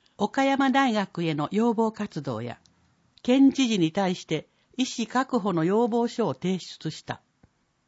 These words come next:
また、広島県周産期医療協議会へも要望を行った。しかし、産科医師が不足し、より困っているところを優先して取り組むとして、まず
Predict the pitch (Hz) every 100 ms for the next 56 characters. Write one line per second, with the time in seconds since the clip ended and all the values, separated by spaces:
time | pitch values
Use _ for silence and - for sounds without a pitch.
0 | _ _ _ _ _ 185 196 233 226 -
1 | - 233 269 277 285 285 277 170 127 -
2 | - 254 269 254 262 247 247 202 202 254
3 | 254 254 247 233 233 185 165 151 139 127
4 | 165 214 208 202 190 185 - - 147 127
5 | - 95 - _ _ _ _ _ _ _
6 | _ _ _ _ - - 175 - - _
7 | _ _ _ _ - 254 285 269 262 247
8 | 180 135 - - 185 180 165 175 156 -
9 | - - _ 214 254 285 285 208 262 285
10 | _ 254 262 240 208 202 220 190 190 220
11 | - 226 226 - 220 214 202 208 - 202
12 | 185 - _ 214 - - 208 - _ _
13 | _ - 233 180 165